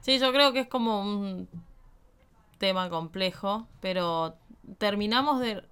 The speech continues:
terminamos cayendo en que todos en algún modo somos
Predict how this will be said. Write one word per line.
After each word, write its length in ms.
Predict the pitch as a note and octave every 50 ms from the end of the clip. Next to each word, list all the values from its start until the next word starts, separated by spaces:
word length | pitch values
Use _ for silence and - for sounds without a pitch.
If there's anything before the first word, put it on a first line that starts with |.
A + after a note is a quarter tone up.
| - - _ - - - - - - - - - -
terminamos 560 | - D#4 D#4 E4 E4+ E4+ F#4+ G#4+ D5 C5+ - -
cayendo 480 | - B3+ A#3+ G#3 A#3 A#3+ B3+ C4+ D#4+
en 140 | E4 D#4 C4+
que 200 | - A#3 A3 - - - - - - - - - _ _ _
todos 380 | - C4 C#4 D4 D#4+ D4+ C#4 C4
en 100 | A#3 A3
algún 220 | G#3+ G#3+ A3+ A3+
modo 240 | A#3 A#3+ A#3 A#3 A#3
somos 520 | A#3 - A#3 A3 A3+ A3+ A3 G#3+ - -